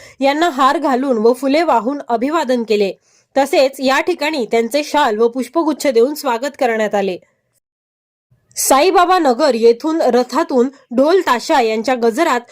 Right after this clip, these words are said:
भव्य अशी मिरवणूक काढण्यात आली. यामध्ये रबाळे परिसरातील सर्व महिला, पुरुष, ज्येष्ठ नागरिक व लहान मुले तसेच अनुयायी उपस्थित होते.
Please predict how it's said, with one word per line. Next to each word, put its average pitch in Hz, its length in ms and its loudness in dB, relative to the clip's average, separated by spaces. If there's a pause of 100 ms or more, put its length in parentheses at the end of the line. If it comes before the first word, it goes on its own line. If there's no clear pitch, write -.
(140)
भव्य 294 300 0
अशी 269 300 0
मिरवणूक 285 520 2
काढण्यात 254 400 0
आली. 208 240 0 (340)
यामध्ये 294 500 0
रबाळे 269 340 0
परिसरातील 302 640 -2
सर्व 294 340 0
महिला, 254 480 0
पुरुष, 262 360 -2 (340)
ज्येष्ठ 311 300 -2
नागरिक 302 480 -2
व 302 80 2
लहान 254 340 -2
मुले 254 300 0 (320)
तसेच 370 380 -2
अनुयायी 262 500 2
उपस्थित 285 500 -4
होते. 220 400 0